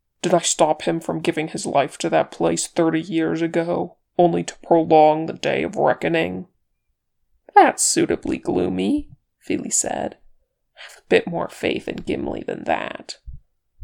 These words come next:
"We cannot stay here," Boromir cried. "This will be the death of the hobbits." "Let the ring bearer decide,"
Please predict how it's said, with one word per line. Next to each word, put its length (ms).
"We 80
cannot 500
stay 460
here," 640
Boromir 460
cried. 540
"This 220
will 80
be 100
the 140
death 380
of 120
the 120
hobbits." 760
"Let 280
the 80
ring 300
bearer 380
decide," 720